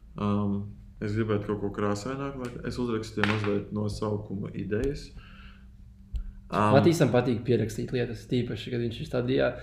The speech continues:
Speaker 2: viņam patīk ļoti rakstīt savas domas.
Speaker 1: Protams, tas ir, tas ir vislabākais, ko es varu darīt principā pa savu dzīvi.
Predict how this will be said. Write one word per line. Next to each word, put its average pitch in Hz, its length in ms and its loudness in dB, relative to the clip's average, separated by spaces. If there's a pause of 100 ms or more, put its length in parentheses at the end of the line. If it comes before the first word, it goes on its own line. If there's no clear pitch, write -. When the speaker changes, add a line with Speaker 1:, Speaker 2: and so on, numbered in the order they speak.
(120)
Speaker 2:
viņam 127 260 0
patīk 120 320 0
ļoti 120 380 0
rakstīt - 340 -2
savas 113 240 -2
domas. 131 460 0 (480)
Speaker 1:
Protams, 156 580 4
tas - 80 -6
ir, 143 160 0
tas - 160 -6
ir 147 80 0
vislabākais, 127 720 4
ko 110 80 2
es 107 100 0
varu 101 160 0
darīt 107 400 4
principā 101 560 0
pa 101 80 -8
savu 101 300 -4
dzīvi. 101 400 0